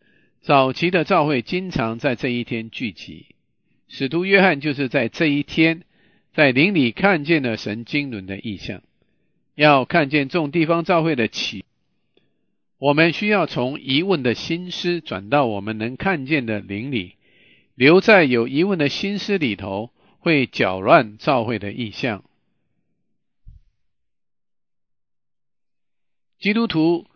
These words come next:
若只懂得有关地方教会的道理，可能还未看见异象。所有的基督徒都应当听见声音，就是主现实且活的说话。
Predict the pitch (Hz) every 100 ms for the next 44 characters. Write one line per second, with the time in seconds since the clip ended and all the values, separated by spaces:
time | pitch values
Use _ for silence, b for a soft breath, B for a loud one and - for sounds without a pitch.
0 | b b - 202 170 143 127 - - _
1 | - 120 117 127 151 120 117 151 160 -
2 | 208 151 170 160 170 143 123 107 - 185
3 | 113 92 85 _ _ _ _ _ - 110
4 | 113 135 123 113 135 135 - 139 113 120
5 | 113 113 98 113 98 _ _ _ _ _
6 | _ - 165 208 160 135 135 - 180 196
7 | - 117 117 - _ _ _ 160 165 -
8 | 156 160 151 143 139 - 143 127 123 104
9 | 110 101 104 107 _ b b b b b
10 | - 165 156 151 - 110 - - 196 120
11 | - 113 113 - 95 - 98 110 101 -
12 | 107 120 156